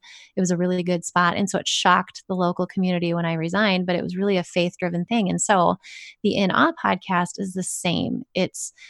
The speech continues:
just using my skills, um, my gifts, but more so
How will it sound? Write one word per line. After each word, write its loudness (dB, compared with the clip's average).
just -6
using 2
my 2
skills, 0
um, -4
my -2
gifts, 0
but -2
more 4
so 4